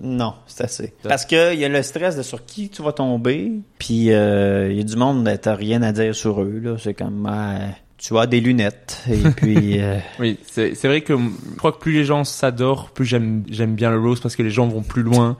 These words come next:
Speaker 2: Mais la, la, la ligne est, la ligne est plus claire de, euh, on voit que c'est une blague. En fait, je crois que c'est ça aussi. C'est que quand c'est deux amis, s'ils se font une blague, ils savent tous les deux qu'ils peuvent aller là.
Speaker 1: Si ça devient un peu, euh, méchant pour être méchant, c'est là que c'est plus bon.
Speaker 2: Mhm.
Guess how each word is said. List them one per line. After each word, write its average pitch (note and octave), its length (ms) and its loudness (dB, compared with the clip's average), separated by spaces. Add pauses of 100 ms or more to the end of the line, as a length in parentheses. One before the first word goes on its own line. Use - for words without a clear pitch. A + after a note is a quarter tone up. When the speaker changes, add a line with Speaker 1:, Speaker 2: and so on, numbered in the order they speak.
(100)
Speaker 2:
Mais D#3+ 160 2
la, E3+ 140 2
la, D3+ 240 0
la D#3+ 160 2
ligne F#3+ 340 2
est, E3 220 0
la D3 100 2
ligne E3 220 2
est E3 60 4
plus - 180 -4
claire D3+ 500 2
de, C3 160 0
euh, C3 580 4
on A2+ 260 -2
voit B2+ 180 2
que C3 80 -8
c'est B2+ 120 -2
une A#2 120 0
blague. A2+ 320 0
En G#2+ 40 -4
fait, C3 60 -6
je B2 60 -6
crois C#3+ 100 -8
que - 80 -8
c'est B2+ 60 -4
ça B2+ 160 -2
aussi. B2+ 340 -6
C'est - 160 -6
que - 80 -6
quand D3 120 4
c'est D3 120 0
deux C#3+ 220 4
amis, D3+ 340 2
s'ils C3 320 -6
se - 100 -8
font C3+ 160 0
une C3 120 2
blague, C#3+ 200 4
ils B2+ 120 -4
savent C3+ 420 2
tous - 140 -4
les B2+ 80 4
deux B2+ 160 0
qu'ils B2+ 160 -8
peuvent C3 260 2
aller A2 160 -2
là. G#2 160 -4 (140)
Speaker 1:
Si - 180 -8
ça D#3 220 4
devient C3 320 2
un A#2 240 4
peu, C#3+ 420 2
euh, G2+ 240 2
méchant A2+ 380 0
pour C3 100 2
être G#2 80 2
méchant, A2 460 -2
c'est A2+ 160 -4
là B2 180 0
que - 60 -8
c'est - 100 -14
plus A#2+ 140 -6
bon. B2 400 0
Speaker 2:
Mhm. A#2 260 -4